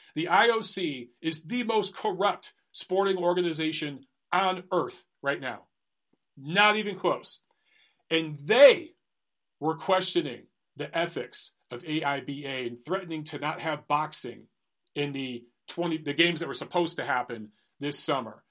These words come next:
Think about that for a second. That tells you how troubled that entity is, okay?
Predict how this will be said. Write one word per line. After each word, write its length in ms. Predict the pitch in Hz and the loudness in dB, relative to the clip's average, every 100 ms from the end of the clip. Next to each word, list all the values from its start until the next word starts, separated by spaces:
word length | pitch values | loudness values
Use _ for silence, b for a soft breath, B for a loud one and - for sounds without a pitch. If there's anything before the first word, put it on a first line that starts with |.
| _ _ _ _ _ _ | _ _ _ _ _ _
Think 160 | 208 214 | 0 2
about 220 | 151 127 | 4 2
that 160 | 127 117 | 0 -8
for 80 | 123 | -10
a 60 | |
second. 300 | - 117 - - _ _ - | -12 -12 -18 -20 _ _ 0
That 180 | 196 185 | 0 0
tells 300 | 208 196 180 | -4 -2 -2
you 100 | 156 | -2
how 160 | 151 | -2
troubled 500 | 147 - 160 139 123 | -4 -2 -2 -4 -6
that 200 | 127 127 135 | -8 -8 -10
entity 560 | 135 127 117 110 101 - | -12 -12 -12 -14 -16 -16
is, 160 | - - | -18 -14
okay? 300 | 120 135 131 | -10 -8 -8